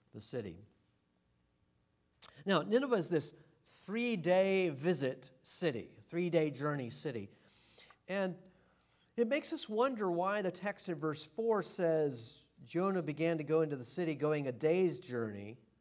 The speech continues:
one day's journey, and he called out." Now, some see this one-day journey as evidence that Jonah is not obeying God completely.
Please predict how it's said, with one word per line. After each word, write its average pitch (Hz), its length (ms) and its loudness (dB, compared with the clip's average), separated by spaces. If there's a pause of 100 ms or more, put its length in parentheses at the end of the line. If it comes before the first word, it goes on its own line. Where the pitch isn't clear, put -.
(100)
one 175 280 0
day's 107 320 -6
journey, 101 500 -14
and 110 100 -14
he 107 60 -12
called 92 320 -14
out." 87 200 -18 (840)
Now, 220 180 -2
some 339 300 -6
see 269 320 -4
this 180 340 -2 (260)
one-day 196 760 0
journey 165 440 -2
as 135 140 -2
evidence 160 420 -2
that 147 180 -10
Jonah 151 380 -4
is 123 120 -10
not 139 260 -2
obeying 131 600 -4
God 123 340 -4
completely. 110 760 -14